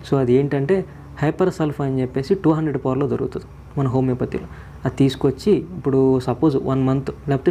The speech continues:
టూ మంత్స్ పిల్ల ఉదయం రెండు చుక్కలు, సాయంత్రం రెండు చుక్కలు నోట్లో వేసుకోండి జాగ్రత్తగా.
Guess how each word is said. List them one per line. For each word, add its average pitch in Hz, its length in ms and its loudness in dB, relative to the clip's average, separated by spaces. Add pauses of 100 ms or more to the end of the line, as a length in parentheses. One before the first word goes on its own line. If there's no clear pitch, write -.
టూ 143 80 6
మంత్స్ 131 320 0
పిల్ల 120 200 -2 (420)
ఉదయం 135 260 2
రెండు 139 260 -2
చుక్కలు, 156 180 -2
సాయంత్రం 127 340 -2
రెండు 123 180 -2
చుక్కలు 135 200 0
నోట్లో 127 280 0
వేసుకోండి 123 420 -4
జాగ్రత్తగా. 123 540 -2